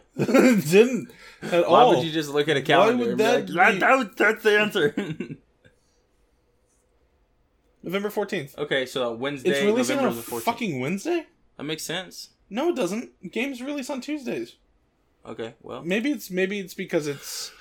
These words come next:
Speaker 1: maybe it's because it's server based.
Speaker 2: Hmm.
Speaker 1: Destiny two was originally supposed to release on a Friday. They give it a Friday release date, for example. Uh, real quick, and they ended up change, pushing it back to the Tuesday before that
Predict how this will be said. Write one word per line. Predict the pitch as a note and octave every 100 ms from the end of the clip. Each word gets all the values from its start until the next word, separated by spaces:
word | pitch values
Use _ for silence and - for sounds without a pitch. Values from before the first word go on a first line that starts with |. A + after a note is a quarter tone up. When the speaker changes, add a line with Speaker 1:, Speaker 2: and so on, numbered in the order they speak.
| - - _
Speaker 1:
maybe | - D#3
it's | D3
because | D#3 D#3
it's | C#3+ -
server | C3+ B2+
based. | B2+ A#2+ -
Speaker 2:
Hmm. | D#3+ - C#3+
Speaker 1:
Destiny | D3+ F#3+ G#3 F#3+ E3+
two | - G3
was | F3
originally | D#3+ D#3+ E3 D3+
supposed | D#3+ C#3+
to | D3
release | C#3+ C#3
on | C3+
a | B2+
Friday. | C3+ C#3 D#3+
They | C#3
give | C3+
it | A#2+
a |
Friday | A#2+ C3 B2+
release | A2+ A#2+ -
date, | F#3+ G3 - - - - _
for | F#3
example. | F#3 G3 A3 - _ _ -
Uh, | C#3+
real | D3+ D#3
quick, | C3 A2+ - _
and | - D3 C#3 C#3
they | C#3+ C#3+ B2+
ended | D#3
up | D3 A#2+
change, | - F3 D3 C3+
pushing | F3 E3
it | C#3+
back | D3+ C#3+
to | C3
the |
Tuesday | B2+ E3+ D3 C#3+
before | B2+ - D#3+
that | G3 A#3 -